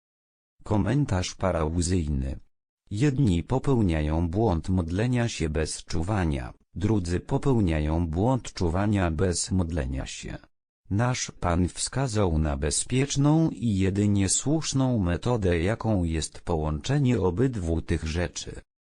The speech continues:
Powinniśmy zwracać uwagę na wszelkie zachęty słowa Pana,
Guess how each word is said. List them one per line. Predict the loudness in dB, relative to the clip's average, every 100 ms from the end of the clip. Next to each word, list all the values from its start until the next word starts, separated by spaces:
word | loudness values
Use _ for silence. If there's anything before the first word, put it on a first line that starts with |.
| _
Powinniśmy | -2 -2 2 2 4 2 0 0 2
zwracać | 0 -4 -6 -6 -4 -6 -6
uwagę | -4 -2 -2 -2 0
na | 0 -2
wszelkie | -4 -2 -2 -2 -2 0
zachęty | 0 -2 0 0 0 0 -2
słowa | 0 2 2 2 0
Pana, | 0 -2 0 0 -2